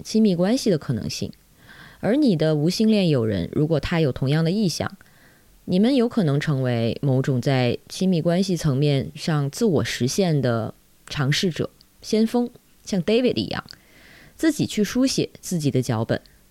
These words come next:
当然，我说的“自己”指的是你和他两人，而且是在双方全然自愿、自知的基础上成为的一个共识、共同体。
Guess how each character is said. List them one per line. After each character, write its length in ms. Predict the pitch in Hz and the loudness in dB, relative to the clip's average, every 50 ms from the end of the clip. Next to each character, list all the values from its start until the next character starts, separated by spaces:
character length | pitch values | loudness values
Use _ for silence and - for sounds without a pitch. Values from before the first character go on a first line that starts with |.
| _ _ _ _ _ _ _ _ _ _ _ _ _ _ _ _ - - _ - _ _ _ _ _ _ _ _ _ | _ _ _ _ _ _ _ _ _ _ _ _ _ _ _ _ -20 -20 _ -20 _ _ _ _ _ _ _ _ _
当 120 | - 208 | -2 0
然， 140 | 214 214 208 | 2 2 2
我 80 | 175 143 | 2 2
说 180 | 147 190 185 | 2 2 2
的 100 | 180 175 | 2 2
“自 200 | 175 - 220 208 | 0 2 0 -2
己” 200 | 185 - 98 98 | -2 -2 -4 -4
指 180 | - - - 127 | -4 -2 0 2
的 100 | 127 143 | 2 2
是 160 | 151 - 180 | 2 2 0
你 120 | 160 135 117 | 2 0 0
和 140 | 123 147 | 0 0
他 160 | 156 175 175 165 | 0 2 2 2
两 200 | 160 127 113 - | 2 0 0 -2
人， 220 | 73 64 50 50 - _ _ _ _ | -4 -6 -6 -10 -12 _ _ _ _
而 100 | - 143 | -4 0
且 120 | 143 151 | 0 0
是 160 | 139 - 160 | 0 0 0
在 120 | 147 156 143 | 0 0 0
双 280 | 143 - 180 170 170 | 0 0 0 0 0
方 280 | 156 - 156 156 156 - - - _ _ _ _ _ _ _ _ _ | 0 0 0 0 -2 -4 -8 -14 _ _ _ _ _ _ _ _ _
全 260 | - - 156 143 165 | -4 -2 0 0 2
然 280 | 170 156 143 143 - - | 2 2 2 0 -2 -4
自 240 | - - 202 202 202 | -6 0 2 2 4
愿、 300 | 214 214 202 143 - - - _ _ _ - | 4 4 2 2 -2 -4 -10 _ _ _ -12
自 180 | - - 175 | -2 -2 0
知 240 | 156 - - 180 180 | 0 2 2 2 2
的 140 | 170 156 147 | 2 2 0
基 160 | - - 151 | 0 -2 -2
础 120 | - - | -2 -2
上 280 | - - - 120 - - _ _ _ _ _ _ _ _ _ _ _ _ _ _ _ _ _ _ _ _ - | -4 -2 -2 -4 -4 -6 _ _ _ _ _ _ _ _ _ _ _ _ _ _ _ _ _ _ _ _ -12
成 260 | - - 156 143 180 | -4 -2 0 2 2
为 160 | 196 175 151 | 2 2 2
的 80 | 123 127 | 2 2
一 180 | 127 117 120 | 0 0 0
个 300 | 120 - 143 131 117 - - _ _ _ _ - | 0 0 0 0 0 -2 -8 _ _ _ _ -2
共 200 | - 202 175 156 | 0 2 2 2
识、 400 | - - - - 113 110 - - | 0 -2 -2 -2 -2 -4 -4 -6
共 160 | - - 165 156 | -6 -4 -4 -2
同 220 | 147 131 113 113 | -2 -2 -2 -2
体。 300 | 107 - - - - - | -2 -4 -6 -8 -10 -12